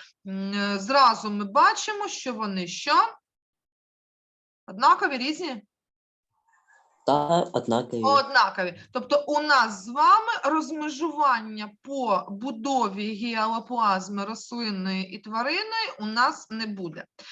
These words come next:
Speaker 1: Я піду на білу дошку для того, щоб скласти схему. Значить, гіалоплазма. Е, уявили собі гіалоплазму і зараз виясняємо, з чого вона складається.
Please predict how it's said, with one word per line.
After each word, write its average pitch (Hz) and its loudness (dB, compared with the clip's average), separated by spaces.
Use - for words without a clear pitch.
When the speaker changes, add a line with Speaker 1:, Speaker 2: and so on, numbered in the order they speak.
Speaker 1:
Я 285 2
піду 247 -4
на 226 -4
білу 214 -6
дошку 480 4
для 220 -2
того, 359 -2
щоб - -12
скласти 277 -2
схему. 175 -4
Значить, 190 -10
гіалоплазма. 269 0
Е, 180 -10
уявили 240 0
собі 180 -10
гіалоплазму 196 0
і 220 -8
зараз 302 0
виясняємо, 254 -2
з 285 -16
чого 262 -4
вона 190 -2
складається. 185 -4